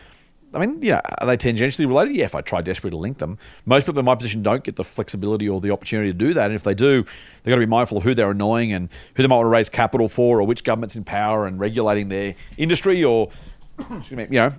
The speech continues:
all that kind of stuff. So, so I just wanna say, you know, um,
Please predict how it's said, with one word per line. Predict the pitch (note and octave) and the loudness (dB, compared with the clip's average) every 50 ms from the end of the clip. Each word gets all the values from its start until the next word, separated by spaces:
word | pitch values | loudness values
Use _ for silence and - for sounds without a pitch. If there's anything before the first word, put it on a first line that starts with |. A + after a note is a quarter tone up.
| - - | -8 -4
all | - A#2 C3 D3 | -2 2 2 2
that | B2 A2+ - | 2 2 0
kind | A2 F2 | -2 -4
of | D#2 | -4
stuff. | - D#2 | -6 -4
So, | - C3 - - - | 0 0 0 0 0
so | C3+ D#3+ F3+ | 0 0 0
I | A#3+ | 0
just | A#3 G#3+ | 0 -2
wanna | F3+ A2+ | -4 -2
say, | - A#2+ G#2+ G2+ F#2+ - - - - - - _ - - - | 0 0 0 0 0 -4 -10 -20 -20 -20 -20 _ -18 -8 -4
you | B2+ | -2
know, | G2+ F#2 E2 - _ _ _ _ _ - _ _ _ - _ _ - - - | -2 -2 -2 -6 _ _ _ _ _ -20 _ _ _ -20 _ _ -18 -4 0
um, | A2+ A2 G#2+ G#2 G2 F#2+ F2+ | 0 2 2 2 0 -2 -6